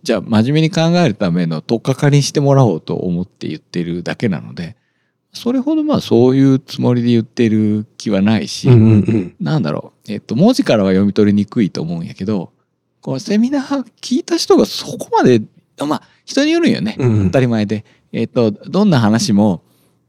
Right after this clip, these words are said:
Speaker 1: 百人全員が、えっと、こちらが期待するような方向で聞いてくれるわけじゃないので。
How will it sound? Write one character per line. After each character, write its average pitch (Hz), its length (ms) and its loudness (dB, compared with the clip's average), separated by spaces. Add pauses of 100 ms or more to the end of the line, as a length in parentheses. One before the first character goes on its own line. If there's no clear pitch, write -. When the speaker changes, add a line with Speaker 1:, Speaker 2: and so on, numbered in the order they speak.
Speaker 1:
百 156 220 -4
人 113 360 4 (140)
全 143 280 2
員 120 80 2
が、 98 500 0
え 101 140 -8
っ - 40 -10
と、 73 600 -8 (120)
こ - 140 -4
ち - 100 -2
ら 147 100 2
が 143 100 2
期 131 100 -8
待 147 200 2
す 151 120 -2
る 147 80 4
よ 139 80 6
う 98 40 4
な 87 80 -2
方 82 200 -2
向 82 180 -4
で 80 60 -2
聞 - 160 -2
い 90 60 0
て 95 100 -4
く - 100 -4
れ 95 80 2
る 95 80 2
わ 90 120 0
け - 80 -12
じ - 80 -18
ゃ - 20 -18
な 85 220 -8
い - 60 -12
の - 120 -20
で。 90 220 -20